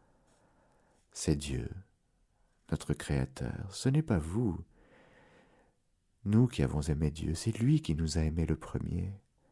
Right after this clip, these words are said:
Frères et sœurs, retrouvez le premier amour, comme dit l'Apocalypse. J'ai contre toi que tu as oublié ton premier amour.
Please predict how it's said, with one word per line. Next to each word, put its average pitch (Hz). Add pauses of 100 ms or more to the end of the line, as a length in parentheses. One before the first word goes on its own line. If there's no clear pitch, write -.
(3000)
Frères 104
et 110
sœurs, 135 (600)
retrouvez 127
le 123
premier 110
amour, 170
comme 110
dit 104
l'Apocalypse. 104 (260)
J'ai 123
contre 110
toi 170
que 127
tu -
as 135
oublié 117
ton 107
premier 87
amour. 127